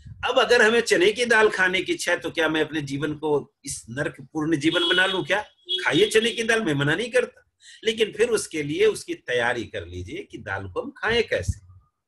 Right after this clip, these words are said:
तैयारी कुछ नहीं, बड़ा simple सा है। दाल को रात में पानी में भिगो दीजिए, सुबह पानी को निकाल कर फेंक दीजिए,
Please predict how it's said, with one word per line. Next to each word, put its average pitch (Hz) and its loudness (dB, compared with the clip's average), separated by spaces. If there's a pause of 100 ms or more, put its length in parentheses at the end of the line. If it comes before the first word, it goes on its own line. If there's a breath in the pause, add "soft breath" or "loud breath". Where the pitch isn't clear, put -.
(280)
तैयारी 214 2
कुछ 226 -4
नहीं, 226 2
बड़ा 196 4
simple 220 0
सा 135 0
है। 170 -4 (240 loud breath)
दाल 160 2
को 156 -2
रात 143 -2
में 143 -6
पानी 139 -2
में 139 -4
भिगो 127 -6
दीजिए, - -8 (400)
सुबह 160 2
पानी 143 2
को 143 -2
निकाल 135 -2
कर 127 -6
फेंक 165 -4
दीजिए, 113 -8